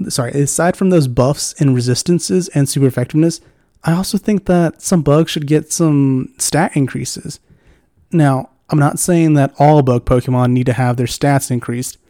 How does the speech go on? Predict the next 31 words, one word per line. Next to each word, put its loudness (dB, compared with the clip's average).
I 0
just 0
think 0
that 2
some 0
of 4
these -2
Pokemon 0
could -2
do 0
with 0
having 0
a -4
little 0
extra -6
points -4
w-, -16
to -4
its -6
defenses, 0
uh, 0
because -2
they're 2
a 4
lot 2
more 0
resilient 0
than -4
we -4
actually -10
think. -2